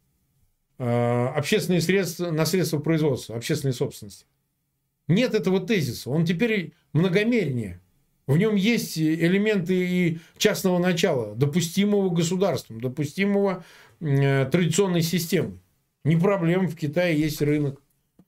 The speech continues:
Да, он специфический, да, он не похож на западный, но он есть. Элементы развития вне государства тоже существуют, безусловно. Частная инициатива существует.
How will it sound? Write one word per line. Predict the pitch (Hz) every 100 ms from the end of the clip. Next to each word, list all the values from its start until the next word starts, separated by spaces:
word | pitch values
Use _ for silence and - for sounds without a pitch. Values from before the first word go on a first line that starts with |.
| _ _ _ -
Да, | 190 202 170
он | 165
специфический, | - 180 185 170 170 - -
да, | 127 180 190
он | 185
не | 165
похож | 180 165 165
на | 165 147
западный, | 156 113 113 139
но | 190
он |
есть. | 180 165 180 180 - _ _ _ _ _ _ _ -
Элементы | 160 214 240 190 180
развития | 175 165 214 196 180 175 156 131 _ _ -
вне | 143 214 214
государства | 170 170 151 151 - 110
тоже | - 208 170
существуют, | 135 139 135 - 135 120
безусловно. | 113 135 165 160 139 123 110 -
Частная | 170 165 175
инициатива | 165 170 170 147
существует. | 120 170 165 175 165 156 139 127